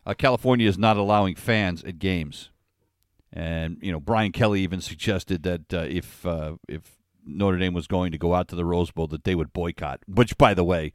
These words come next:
was baloney. They were never going to boycott a game if they had to play there.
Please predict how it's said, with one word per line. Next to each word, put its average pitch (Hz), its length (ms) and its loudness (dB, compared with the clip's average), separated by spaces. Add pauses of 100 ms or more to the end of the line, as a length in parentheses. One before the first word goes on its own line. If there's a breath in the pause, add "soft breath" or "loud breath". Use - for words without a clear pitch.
(160 soft breath)
was 107 180 2
baloney. 85 520 0 (220)
They 139 100 8
were 120 120 6
never 113 380 6
going 101 280 2
to 87 60 -4
boycott 87 520 -4
a 82 40 -8
game 80 400 -6 (220 soft breath)
if 85 140 -8
they 92 140 -4
had 85 120 -4
to 80 80 -12
play 65 240 -10
there. 55 220 -14